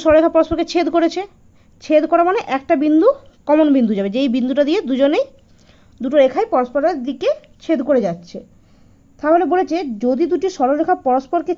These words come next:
ছেদ করে তবে বিপরীত দিক। বিপরীত মানে কি জানি আমরা? উত্তরের বিপরীত দক্ষিণ, পূর্বের বিপরীত পশ্চিম, তাই তো? বিপরীত মানে পুরো বিপরীত সাইডটা হচ্ছে।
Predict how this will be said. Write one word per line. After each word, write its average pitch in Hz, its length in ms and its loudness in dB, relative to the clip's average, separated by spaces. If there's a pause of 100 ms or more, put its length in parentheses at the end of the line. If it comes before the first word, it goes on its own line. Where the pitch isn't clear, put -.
ছেদ 320 200 0 (100)
করে 277 160 4 (240)
তবে 262 160 -2 (100)
বিপরীত 294 460 2
দিক। 175 120 -10 (560)
বিপরীত 277 440 -2
মানে 359 180 0
কি 349 140 0
জানি 392 160 0 (260)
আমরা? 285 220 0
উত্তরের 311 360 -2
বিপরীত 330 260 -2 (100)
দক্ষিণ, 285 340 -2 (480)
পূর্বের 285 320 0
বিপরীত 330 280 -2 (120)
পশ্চিম, 233 360 -4
তাই 381 160 2
তো? 254 60 0 (120)
বিপরীত 269 340 -4
মানে 453 120 -2 (1000)
পুরো 339 200 -2
বিপরীত 339 300 0
সাইডটা 330 280 2
হচ্ছে। 320 240 -4